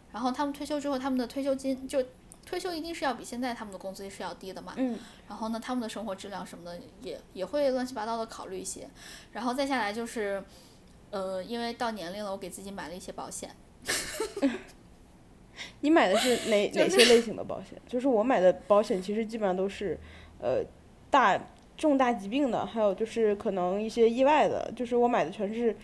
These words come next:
Speaker 2: 身体上的。
Speaker 1: 啊，一样。
Speaker 2: 因为有些人会买那种就是投资性质的。
Speaker 1: 我也有。
Speaker 2: 哎，你都买了。
Speaker 1: <laughs> 对，我，我寿险，然后还有理财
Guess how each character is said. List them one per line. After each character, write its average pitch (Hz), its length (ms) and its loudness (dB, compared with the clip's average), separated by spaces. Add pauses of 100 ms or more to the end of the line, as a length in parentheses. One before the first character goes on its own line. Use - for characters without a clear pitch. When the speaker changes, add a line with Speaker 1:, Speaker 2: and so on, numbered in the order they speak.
(400)
Speaker 2:
身 277 120 12
体 302 140 4
上 190 240 2
的。 92 60 -6
Speaker 1:
啊， - 20 -4
一 - 40 -4
样。 269 40 2
Speaker 2:
因 320 40 6
为 349 100 8
有 262 120 6
些 262 160 2
人 311 80 4
会 320 140 2
买 262 160 2
那 285 160 0
种 180 220 -2 (280)
就 240 120 -6
是 214 540 0
投 185 220 -4
资 262 160 -4
性 302 240 0
质 196 140 -12
的。 - 160 -14 (460)
Speaker 1:
我 98 100 -10
也 101 140 -10
有。 107 100 -14 (760)
Speaker 2:
哎， 254 160 2
你 247 100 4
都 247 120 4
买 220 180 2
了。 - 140 -4 (400)
Speaker 1:
<laughs> - 480 -6
对， 285 140 6
我， 226 340 2 (460)
我 226 160 2
寿 311 280 0
险， 185 440 -4 (100)
然 196 100 -4
后 226 540 -2
还 226 220 -6
有 214 280 -2
理 196 220 -8
财 208 400 -6